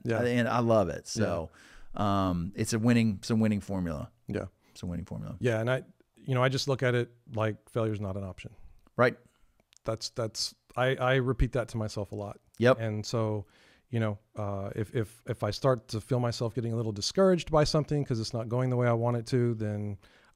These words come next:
Speaker 1: you know, I just tell myself that and keep moving forward.
Speaker 2: As an entrepreneur, that's the mentality you have to have.
Speaker 1: Yeah.
Speaker 2: Uh, because it's, and I, I liken it to a marriage.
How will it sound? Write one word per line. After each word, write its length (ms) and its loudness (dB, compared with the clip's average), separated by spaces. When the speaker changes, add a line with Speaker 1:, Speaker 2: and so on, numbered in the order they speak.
Speaker 1:
you 120 -4
know, 80 -4
I 60 -6
just 160 -10
tell 140 0
myself 360 -2
that 160 -2
and 80 -4
keep 140 -6
moving 180 -6
forward. 260 -12
Speaker 2:
As 140 4
an 80 6
entrepreneur, 500 4
that's 340 2
the 140 -2
mentality 460 2
you 100 -4
have 260 -8
to 80 -8
have. 340 -10
Speaker 1:
Yeah. 140 -8
Speaker 2:
Uh, 140 -12
because 340 -4
it's, 200 -6
and 140 -2
I, 180 0
I 140 0
liken 360 2
it 120 -4
to 140 -4
a 40 -2
marriage. 580 -2